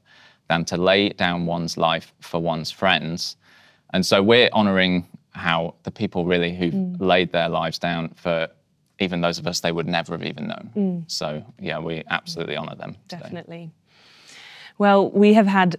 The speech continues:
Speaker 2: some meetings over the past few weeks for some new productions that we are going to be launching in December, which is quite soon. So do, actually at the end of the show, I think Larissa's gonna be sharing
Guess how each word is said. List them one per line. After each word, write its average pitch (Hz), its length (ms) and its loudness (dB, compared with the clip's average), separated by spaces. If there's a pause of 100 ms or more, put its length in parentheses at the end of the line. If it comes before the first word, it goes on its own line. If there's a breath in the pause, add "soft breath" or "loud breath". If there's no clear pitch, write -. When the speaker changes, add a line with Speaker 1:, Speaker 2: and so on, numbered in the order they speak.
Speaker 2:
some 170 280 2 (100)
meetings 170 480 4
over 165 180 2
the 160 80 0
past 160 320 -2
few 160 160 2
weeks 147 320 0
for - 80 -10
some 170 220 0
new 160 120 4
productions 151 800 -4
that - 220 -4
we 151 160 0
are 127 80 -2
going 147 220 -4
to - 80 -8
be 147 100 -2
launching 143 680 -6 (120)
in 170 220 0
December, 170 540 0
which - 180 -4
is 151 80 -6
quite - 260 -6
soon. 131 340 -8
So 143 280 -4
do, 160 400 4 (320 loud breath)
actually 165 240 0
at 131 60 0
the 170 40 2
end 175 100 4
of 160 60 2
the 165 80 0
show, 143 360 -2
I - 40 -10
think 151 200 -6
Larissa's 147 440 -4
gonna 143 140 -10
be 135 100 -6
sharing 131 460 -10